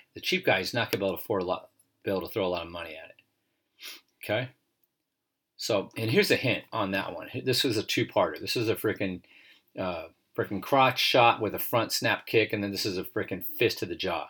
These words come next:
You ready? Here it comes. Choose services that pay the most, and you will block out, you will eliminate those fuckers. Okay, the, the online people in your area.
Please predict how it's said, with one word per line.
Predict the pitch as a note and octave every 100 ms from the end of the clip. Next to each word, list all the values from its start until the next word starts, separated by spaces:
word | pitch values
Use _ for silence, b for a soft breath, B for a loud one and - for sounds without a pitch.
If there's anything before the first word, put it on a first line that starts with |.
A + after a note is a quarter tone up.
| -
You | F2
ready? | G2 C#3 - -
Here | G#2+
it |
comes. | - G2 E2+ - - b b b b b b _ - - _ _
Choose | - F#3+ A#3 -
services | - B2+ B2 - F#2 E2
that | - -
pay | - - E3 F3+ D#3+ A2+ F2 - _ _ _ _
the | A2+
most, | G#2 A#2+ B2 F#2+ - - - _ _
and | A2 A#2
you |
will | A#2 F#2 _
block | - B2+ A#2 -
out, | G#2+ D#2 -
you | G#2+ A#2
will | G#2+
eliminate | F#2 E2+ G#2 D3+ C#3+ F#2+ E2 - _ _ _
those | - F2+
fuckers. | - F2+ - - - - _ _ _ _ _ _ _ _
Okay, | G2+ F2+
the, | F2 D#2+
the | G#2
online | G2+ G#2 G2
people | F2+ G#2+ G2+ F#2
in | F2
your | F#2
area. | F2 E2 -